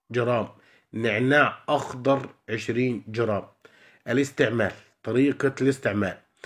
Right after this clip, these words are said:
يخلط الجميع ونطحنهم ونأخذ تلات أكواب في اليوم. تسخن المياه وتحط في الكاس من الخليط ملعقة صغيرة من المكونات الذي ذكرت،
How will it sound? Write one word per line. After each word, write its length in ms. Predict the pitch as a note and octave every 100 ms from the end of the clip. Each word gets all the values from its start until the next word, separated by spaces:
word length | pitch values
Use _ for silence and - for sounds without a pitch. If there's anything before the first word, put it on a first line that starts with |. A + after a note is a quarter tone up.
| - - _ -
يخلط 600 | D#3+ - D3 B2+ - -
الجميع 440 | A#2+ G#2+ A#2+ D3+ C3+
ونطحنهم 680 | B2 A2+ - C#3+ D3+ C3+ B2
ونأخذ 400 | B2+ D#3 - A#2
تلات 460 | - A#2+ C#3 A#2+
أكواب 480 | A2+ - B2+ D3 D3 - _ -
في 100 | C3
اليوم. 320 | A#2 G#2+ F#2 - _ _ _ _ _ _ _ _ _ -
تسخن 540 | G#2 C#3+ C3+ - A2
المياه 520 | G#2+ G#2 A2 C3+ C3+ - -
وتحط 480 | G#2 - C#3 -
في 80 | G#2+
الكاس 720 | G#2+ G#2 B2+ C3 - - - - _ _ -
من 180 | B2+ B2+
الخليط 520 | - A#2 B2 C3 B2
ملعقة 380 | A#2+ G#2+ - A2
صغيرة 400 | G#2+ G#2+ B2+ A2
من 280 | A#2 A#2 - _ _ _ _
المكونات 840 | A2+ G#2+ G#2 G#2 A#2+ A2+ A#2+ B2 -
الذي 340 | A2 A#2+ A#2+
ذكرت، 460 | G#2+ C3+ C3+ D3 D3